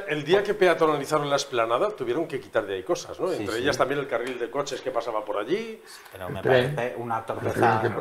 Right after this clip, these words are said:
Speaker 3: que, que
Speaker 2: enorme
Speaker 3: ¿eh?
Speaker 2: por el momento elegido,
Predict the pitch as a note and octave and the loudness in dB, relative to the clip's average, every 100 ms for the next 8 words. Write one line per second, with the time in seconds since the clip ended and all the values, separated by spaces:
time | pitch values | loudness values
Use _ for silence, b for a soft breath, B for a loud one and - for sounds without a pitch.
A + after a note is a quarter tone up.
0 | - - A#2+ A#2+ A#2+ B2+ A2+ C#3+ C#3+ B2+ | -6 -4 0 2 4 4 4 2 0 -2
1 | A#2 G#2+ G#2 G#2+ G#2 A2+ B2 C#3+ C3+ C#3 | -2 -2 -4 -4 -2 -2 0 -2 0 0
2 | F3 | 0